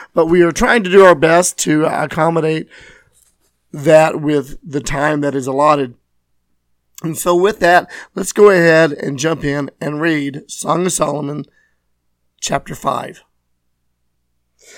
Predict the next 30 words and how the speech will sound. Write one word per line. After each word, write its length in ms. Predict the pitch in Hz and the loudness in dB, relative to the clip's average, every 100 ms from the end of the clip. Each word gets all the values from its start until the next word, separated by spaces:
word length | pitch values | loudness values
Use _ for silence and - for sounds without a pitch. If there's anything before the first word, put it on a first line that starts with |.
| - _ - | -20 _ -4
I 160 | 175 220 | 0 2
have 240 | 180 147 | 0 -2
come 340 | - 226 220 226 | 0 2 2 0
to 120 | - | -2
my 160 | 147 | -2
garden, 500 | 139 143 147 135 131 - _ | 0 -2 -2 -6 -12 -16 _
my 160 | 151 147 | -10 -6
sister, 380 | - 170 - | -4 -4 -2
my 120 | 143 139 | -4 -4
spouse. 540 | - 170 139 113 - - - - - _ | -6 -6 -6 -8 -10 -20 -20 -20 -20 _
I've 220 | - 131 | -10 -6
gathered 340 | 131 175 180 160 | 4 6 6 2
my 200 | 147 143 | 2 2
myrrh 560 | 156 165 143 - - _ _ - | 2 2 0 -6 -16 _ _ -10
and 100 | 147 | -8
my 120 | 135 | -6
spice. 500 | - 196 165 147 151 | -8 -4 -4 -2 -2
I've 160 | 143 - | -4 -4
eaten 280 | 196 190 175 | -6 -2 2
my 180 | 165 147 | 2 2
honeycomb 520 | 160 165 139 151 151 | 2 0 0 -2 0
with 120 | 131 | -4
my 120 | 139 | -6
honey. 400 | 127 156 156 147 - _ _ | -4 -4 -4 -6 -12 _ _
I've 140 | 156 139 | -8 -4
drunk 380 | 151 165 - - | -2 -2 -4 -4
my 240 | 160 170 | 0 0
wine 520 | 151 143 147 147 135 | 2 2 2 -2 -6
with 300 | - 147 131 - | -6 -10 -10 -8
milk, 280 | 156 127 | -6 -6